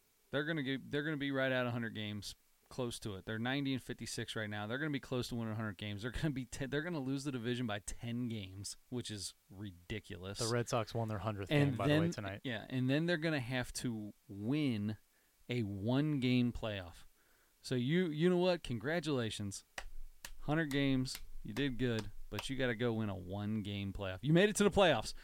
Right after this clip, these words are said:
Speaker 1: which, by the way, stupid. That's not the playoffs. You, if you're in the wild card, playoff game, you didn't make the playoffs.
Speaker 2: That's the playoffs to me.
Speaker 1: No, that's, okay, so
Speaker 2: That's the
Speaker 1: then
Speaker 2: playoffs to
Speaker 1: you
Speaker 2: me.
Speaker 1: say the, the first round of the, of the N C double A tournament, is that the play-in games?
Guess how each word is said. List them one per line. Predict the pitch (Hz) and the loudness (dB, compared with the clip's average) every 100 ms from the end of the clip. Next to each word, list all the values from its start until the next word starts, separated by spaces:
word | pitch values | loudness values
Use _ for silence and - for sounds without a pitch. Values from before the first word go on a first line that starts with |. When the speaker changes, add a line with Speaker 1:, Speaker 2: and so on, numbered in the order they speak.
| - | 2
Speaker 1:
which, | 185 180 | 6 8
by | 190 214 | 8 10
the | 185 | 10
way, | 175 175 151 - | 8 8 4 -4
stupid. | - - 156 107 - _ - | -2 2 2 0 -8 _ -4
That's | 165 180 | -2 0
not | 147 | -2
the | |
playoffs. | - 110 85 80 - - - - - | -2 -4 -6 -12 -14 -14 -14 -18 -6
You, | 175 190 | -2 0
if | 165 - | 0 2
you're | 233 | 6
in | 233 | 8
the | |
wild | 151 120 131 147 | 8 8 8 6
card, | - 151 151 139 - _ _ _ _ _ _ _ - _ _ _ _ - | 6 8 8 6 -4 _ _ _ _ _ _ _ -20 _ _ _ _ -4
playoff | 131 139 156 160 131 | 2 2 4 2 2
game, | 151 160 165 - - | 2 2 0 -4 -4
you | 185 | 2
didn't | 165 120 | 4 4
make | 110 | 0
the | - | -4
playoffs. | - 98 80 - - _ _ - | -8 -8 -10 -14 -18 _ _ -4
Speaker 2:
That's | 147 - | -2 -2
the | 135 | 0
playoffs | 147 117 104 | 2 2 0
to | - | -6
me. | 110 92 - | -8 -8 0
Speaker 1:
No, | 151 160 170 170 180 | 8 12 12 12 10
that's, | 226 220 | 6 6
okay, | 190 165 175 165 | 6 8 8 8
so | 190 175 | 8 8
Speaker 2:
That's | 170 | 8
the | |
Speaker 1:
then | 175 180 170 | 8 8 6
Speaker 2:
playoffs | |
to | 151 | 2
Speaker 1:
you | 170 | 2
Speaker 2:
me. | |
Speaker 1:
say | 180 190 180 | 4 6 6
the, | 156 151 135 - - | 6 4 2 -2 -4
the | 143 | 0
first | 202 202 190 | 4 6 6
round | 185 190 190 | 6 6 6
of | 175 156 143 | 6 6 6
the, | 156 147 147 - | 6 6 6 4
of | 160 156 147 | 2 2 2
the | 139 139 | 4 6
N | 160 | 6
C | 156 160 | 4 4
double | 156 156 | 4 6
A | 143 | 4
tournament, | - 151 165 170 | 6 4 4 4
is | 135 | 4
that | 139 | 2
the | - | 2
play-in | - 143 143 151 | 0 2 2 2
games? | 165 185 - | 0 -2 -4